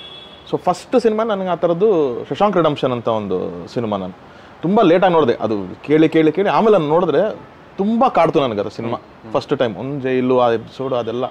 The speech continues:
ಅದು ನೋಡಿದ್ದು. ಅದು ಬಿಟ್ಟರೆ ಅಷ್ಟೇ ನಾನು ರಿಪಿಟೇಟಿವ್ ಆಗಿ ನೋಡಿದಂಥ ಸಿನಿಮಾ ಮುನ್ನಾ ಬಾ ಎಂ ಬಿ ಬಿ ಎಸ್ ಅಂತ ಒಂದು ಸಿನಿಮಾ. ಅಂದರೆ ಅವನೊಂದು ವಿಷಯನೂ ಹೇಳ್ತಾನೆ, ತಮಾಷೆನೂ ಮಾಡ್ತಾನೆ, ಎಮೋಷನ್ಸೂ ತರ್ತಾನೆ, ಕಮರ್ಷಿಯಲ್ ಆಗೂ ಹೇಳ್ತೇನೆ,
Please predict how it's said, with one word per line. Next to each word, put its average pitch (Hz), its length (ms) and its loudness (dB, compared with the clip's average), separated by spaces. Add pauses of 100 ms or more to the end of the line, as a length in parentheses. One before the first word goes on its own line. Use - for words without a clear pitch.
(100)
ಅದು 127 100 -4
ನೋಡಿದ್ದು. 101 360 -8 (680)
ಅದು 196 200 6
ಬಿಟ್ಟರೆ 240 180 2
ಅಷ್ಟೇ 160 360 0
ನಾನು 226 160 6
ರಿಪಿಟೇಟಿವ್ 196 520 4
ಆಗಿ 185 100 2
ನೋಡಿದಂಥ 175 340 2
ಸಿನಿಮಾ 165 580 -2
ಮುನ್ನಾ 139 280 0
ಬಾ 156 200 4
ಎಂ 127 60 -2
ಬಿ 123 100 2
ಬಿ 110 120 0
ಎಸ್ 107 180 -2
ಅಂತ 104 160 -6 (560)
ಒಂದು 113 160 -8
ಸಿನಿಮಾ. 165 180 -6
ಅಂದರೆ 208 200 2 (360)
ಅವನೊಂದು 147 220 2
ವಿಷಯನೂ 190 460 2
ಹೇಳ್ತಾನೆ, 123 420 -2
ತಮಾಷೆನೂ 170 500 0
ಮಾಡ್ತಾನೆ, 127 540 -2
ಎಮೋಷನ್ಸೂ 175 500 0
ತರ್ತಾನೆ, 123 600 -2 (220)
ಕಮರ್ಷಿಯಲ್ 190 460 2
ಆಗೂ 214 220 6
ಹೇಳ್ತೇನೆ, 156 380 4